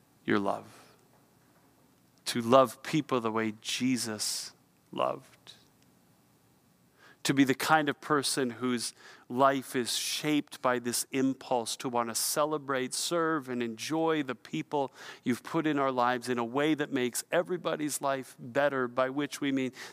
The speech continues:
that makes everybody's life, that fills everybody's life with a keener sense of what you are like.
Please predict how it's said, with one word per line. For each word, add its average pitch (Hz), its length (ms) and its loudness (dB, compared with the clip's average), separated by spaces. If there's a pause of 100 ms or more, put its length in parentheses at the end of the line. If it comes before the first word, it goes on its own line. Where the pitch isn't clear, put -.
that 156 140 0
makes 139 420 2
everybody's 147 1000 0
life, 120 500 -4 (360)
that 143 220 2
fills 160 520 2 (100)
everybody's 160 720 2
life 117 280 -2
with 117 140 -6
a 113 80 -4
keener 143 480 -2
sense 117 400 -6
of 110 100 -8
what 110 140 -6
you 123 640 -2
are 104 160 -4
like. - 540 -12